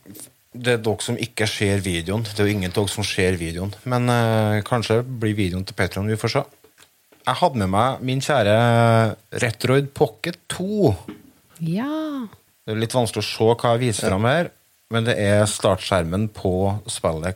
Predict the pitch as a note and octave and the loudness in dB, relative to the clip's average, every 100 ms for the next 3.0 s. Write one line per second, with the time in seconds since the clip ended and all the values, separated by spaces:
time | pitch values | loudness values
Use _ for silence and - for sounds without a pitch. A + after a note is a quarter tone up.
0 | _ - - F#2 F2+ - E2 D#2+ D#2 E2 | _ -10 -2 -2 -2 -8 -8 -8 -8 -4
1 | A#2 D#3+ D#3 - - - _ - F2+ F2 | -2 -2 -6 -16 -20 -20 _ -2 0 2
2 | G#2+ C3 G2+ A2+ A#2+ - F3+ G3+ A#2 D2+ | 0 0 -2 -4 -4 -4 -2 0 -2 -4